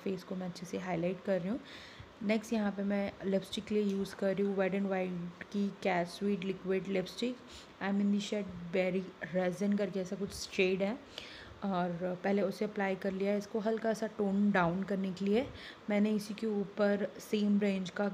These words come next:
Give Me Mocha shade जो है अच्छे से apply कर लिया है, ताकि थोड़ा सा tone डाउन हो जाए इस तरीके का light शेड।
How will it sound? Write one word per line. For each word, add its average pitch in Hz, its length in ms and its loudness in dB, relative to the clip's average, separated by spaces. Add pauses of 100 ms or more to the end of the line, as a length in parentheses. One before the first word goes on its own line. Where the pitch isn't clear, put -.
Give 202 280 4
Me 202 280 4
Mocha 180 300 0
shade 180 380 0
जो 185 120 0
है 190 220 -2 (540)
अच्छे 190 220 0
से 185 100 -2
apply 170 360 0
कर 170 180 -2
लिया 170 160 -2
है, 175 60 0
ताकि 180 280 -4
थोड़ा 220 320 4
सा 233 80 0
tone 180 360 2
डाउन 180 240 2
हो 175 120 0
जाए 175 280 -4 (160)
इस 190 100 -10
तरीके 180 320 -2
का 196 140 -2
light 165 280 0
शेड। 226 260 -2